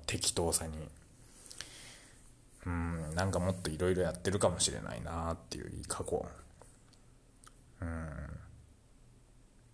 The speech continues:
まあだから全然犯罪者の人とか、なんか犯罪を犯す時とかも意外とそういう感じなのかなっていう感じしますよね。今刑務所で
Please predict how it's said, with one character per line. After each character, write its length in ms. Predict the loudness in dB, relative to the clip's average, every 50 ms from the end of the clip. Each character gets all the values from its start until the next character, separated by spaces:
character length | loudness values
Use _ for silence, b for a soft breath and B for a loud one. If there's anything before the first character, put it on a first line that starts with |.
| -20 -20 -20 -20 -20 -20 -20 -20 -20 -16 -6 -4
ま 60 | -2 0
あ 40 |
だ 120 | 0 2 4
か 60 | 4
ら 60 | 4
全 240 | 4 4 2 4 4
然 160 | 6 6 4
犯 280 | 4 4 4 4 6 6
罪 180 | 8 8 8
者 140 | 8 6 6
の 80 | 4 -2
人 120 | -4 -4 -4
と 80 | -6 -6
か、 240 | -4 -4 -4 -4 2 4
な 100 | 4 4
ん 20 |
か 80 | 4 4
犯 240 | 4 4 4 6
罪 140 | 6 6 8
を 40 | 8
犯 140 | 8 8 8
す 120 | 6 6 4
時 200 | 2 0 0 4
と 120 | 4 4
か 80 | 4 4
も 100 | -2 -2
意 80 | 2
外 160 | 2 2 2
と 80 | 2 4
そ 200 | 6 8 8 8
う 60 | 8
い 60 | 8
う 60 | 6 6
感 220 | 6 6 6 4
じ 120 | 4 4
な 100 | 4 4
の 60 | 4 4
か 100 | 4 2
な 100 | 2 0
っ 20 |
て 160 | 0 0 -2
い 20 | 0
う 40 |
感 180 | 0 2 0 2
じ 80 | 0 0
し 80 | 0
ま 120 | 0 0 -2
す 80 | -2
よ 80 | -4 -2
ね。 220 | -2 -2 -2 -4 -6 -10 -16 -18 -20 -20 -20 -18 -8 0
今 200 | 2 4 4 4
刑 160 | 2 2 2
務 180 | 4 4 4 2
所 160 | 2 2 2
で 220 | 2 2 0 0